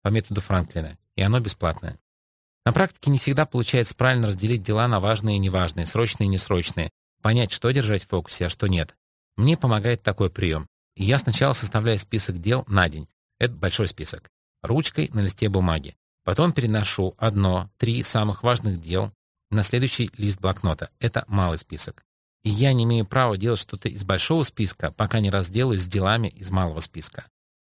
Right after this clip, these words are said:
Так блокнот заканчивается быстрее в два раза, но зато и моя эффективность несколько раз возрастает.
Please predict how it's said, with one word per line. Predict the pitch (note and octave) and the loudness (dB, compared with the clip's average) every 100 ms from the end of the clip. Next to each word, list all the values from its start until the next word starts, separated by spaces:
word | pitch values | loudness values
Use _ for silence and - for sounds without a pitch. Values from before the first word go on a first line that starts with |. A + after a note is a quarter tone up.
| _ | _
Так | D3 E3+ - | 0 0 -2
блокнот | A2 G#2+ C#3+ C3 | -2 0 2 0
заканчивается | A2+ - B2+ - A2+ B2 | 0 0 0 0 -2 -2
быстрее | G2 G2+ B2 A#2+ | -2 -2 0 0
в | |
два | G2 G#2+ | 2 2
раза, | A2+ D#2+ D#2 - | 4 2 -2 -2
но | G#2+ | 0
зато | G#2 G2+ C3+ | 0 0 0
и | A2 | 2
моя | A2 G2+ | 2 2
эффективность | F2+ G2 - D3+ B2+ - - | -2 -6 -2 0 0 -2 -2
несколько | A2 - A2 - | 0 0 -6 -2
раз | F2+ F#2 | 0 0
возрастает. | - F#2 F#2 - E2+ D#2 | -2 -2 -4 -2 -2 -2